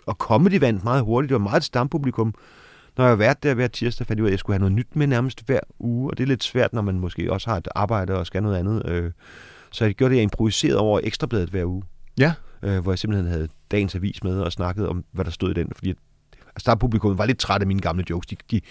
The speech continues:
Speaker 1: de, de tøhørede sådan af høflighed, når jeg sagde dem, ikke? Men
Speaker 2: Ja.
Speaker 1: det der med, at der kom noget nyt, det var sådan lidt, det var min aftale med dem. Så kan de godt lide sig igennem de faste jokes også.
Speaker 2: Og hvordan foregik det så? Du havde Ekstrabladet med, og hvad gjorde du så?
Speaker 1: Så havde jeg forberedt et par jokes, som der stod på forsiden,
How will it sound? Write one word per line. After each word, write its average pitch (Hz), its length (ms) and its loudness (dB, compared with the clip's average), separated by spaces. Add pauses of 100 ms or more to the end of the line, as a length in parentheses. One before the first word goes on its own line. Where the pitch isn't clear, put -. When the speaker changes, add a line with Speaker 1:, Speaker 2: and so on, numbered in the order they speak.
(300)
Speaker 1:
de, 113 120 4 (120)
de 107 220 0
tøhørede 117 760 6 (400)
sådan 107 180 0
af 107 180 2
høflighed, 101 440 0
når 87 80 -2
jeg 85 100 -4
sagde 85 200 -2
dem, 104 120 -6
ikke? 110 140 -4
Men 92 100 -2 (140)
Speaker 2:
Ja. 87 140 0 (180)
Speaker 1:
det 135 80 -2
der 151 60 6
med, 131 120 6
at 117 60 2
der - 40 -6
kom 110 120 0
noget 95 160 0
nyt, 85 180 -4
det 104 80 -2
var 113 60 -2
sådan 104 120 -6
lidt, 95 200 -4 (400)
det 104 60 -4
var 117 60 0
min 107 120 2
aftale 87 360 0
med 76 180 -4
dem. 78 120 -8
Så 95 120 -10
kan 101 80 -4
de 90 40 -4
godt 90 240 -2
lide 92 280 2 (160)
sig - 160 2
igennem 87 240 0
de 82 100 -8
faste 82 340 -4
jokes 78 220 -4
også. - 160 -10 (160)
Speaker 2:
Og 117 80 0
hvordan 120 240 6
foregik 117 400 2
det 113 120 0
så? 113 180 0
Du 110 120 0
havde 110 140 4
Ekstrabladet 113 320 0
med, 104 120 2
og 120 140 -2
hvad 110 100 0
gjorde 110 140 0
du 107 40 -4
så? 107 140 -6 (680)
Speaker 1:
Så - 120 0
havde 170 60 10
jeg - 60 4
forberedt 160 280 6
et - 40 -6
par 104 160 6
jokes, 123 160 4
som 127 100 0
der 117 80 2
stod 117 200 0
på - 100 -4
forsiden, 165 480 0